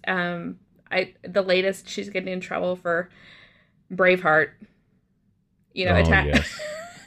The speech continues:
Speaker 1: And, and I, I'm, I'm so thankful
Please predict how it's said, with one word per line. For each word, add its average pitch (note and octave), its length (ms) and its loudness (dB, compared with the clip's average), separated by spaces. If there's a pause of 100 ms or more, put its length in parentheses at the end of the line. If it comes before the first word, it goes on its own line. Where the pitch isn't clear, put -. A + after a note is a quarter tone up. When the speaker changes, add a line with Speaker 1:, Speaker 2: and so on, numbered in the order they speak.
(1200)
Speaker 1:
And, - 840 0 (1040)
and B3+ 160 4
I, B3+ 140 4
I'm, A3+ 320 2
I'm G#3+ 140 4
so A3 180 2
thankful G#3 540 -2